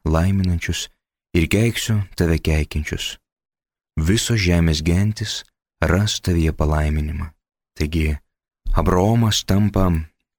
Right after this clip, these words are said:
kaip ir naujoji sandora, per kurią Dievas nori prapilti į visas tautas, į visą žmoniją. Tikėjimo sandora.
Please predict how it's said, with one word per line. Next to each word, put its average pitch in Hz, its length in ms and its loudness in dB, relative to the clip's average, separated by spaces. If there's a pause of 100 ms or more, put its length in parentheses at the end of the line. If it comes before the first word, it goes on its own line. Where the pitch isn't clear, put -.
(920)
kaip - 200 -4
ir 76 120 0 (480)
naujoji 87 560 2
sandora, 82 800 2 (560)
per - 180 4
kurią 98 240 2
Dievas 98 460 2
nori 101 300 4 (160)
prapilti 98 680 0 (840)
į - 80 0
visas 87 440 -2
tautas, - 560 -4 (200)
į 85 80 -2
visą 95 220 -4
žmoniją. 80 580 0 (840)
Tikėjimo 82 480 0
sandora. 80 600 -2